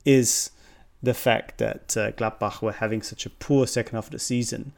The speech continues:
also damaging him in the eyes maybe of his next players, that he comes to Borussia Dortmund not quite as the potential savior, but maybe as a, as a coach that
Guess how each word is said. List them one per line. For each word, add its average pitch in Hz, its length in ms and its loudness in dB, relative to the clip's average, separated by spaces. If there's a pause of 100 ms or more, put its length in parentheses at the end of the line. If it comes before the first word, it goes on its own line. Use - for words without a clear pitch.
(100)
also 135 500 8
damaging 110 880 4 (540)
him 127 640 8 (920)
in 135 160 6
the 123 160 6
eyes 117 340 6
maybe 113 260 2
of 120 160 -2
his 110 160 -4
next - 680 -2 (400)
players, - 680 -6 (500)
that 107 160 -6
he 117 100 -6
comes 117 640 -2 (280)
to - 100 -4
Borussia 113 340 -2
Dortmund 110 640 0 (460)
not 120 260 -4
quite 117 340 0
as 107 200 -4
the - 80 -8
potential - 420 -6
savior, 135 480 2
but 107 180 -4
maybe 117 280 0
as 113 160 0
a, 110 240 0
as 107 140 -6
a 107 40 -8
coach - 380 -2
that - 340 -8